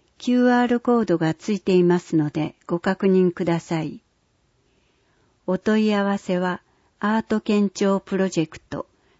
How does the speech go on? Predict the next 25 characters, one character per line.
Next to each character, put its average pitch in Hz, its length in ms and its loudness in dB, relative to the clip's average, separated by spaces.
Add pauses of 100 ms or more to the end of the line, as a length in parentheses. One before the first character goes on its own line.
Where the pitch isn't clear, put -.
(120)
実 208 240 -6 (100)
行 220 280 0
委 220 80 2
員 214 260 2
会 202 340 -2
事 190 120 -8
務 196 160 2
局、 - 400 -12 (420)
佐 202 220 -4
賀 208 120 0
テ 196 160 -2
レ 185 140 2
ビ 180 180 2
内。 165 380 0 (840)
電 233 220 0
話 233 140 0
番 220 300 0
号 - 420 -6 (420)
零 233 240 2
九 226 320 0
五 180 300 2
二 170 440 2 (360)
二 226 260 2
三 196 440 0
の 160 180 -2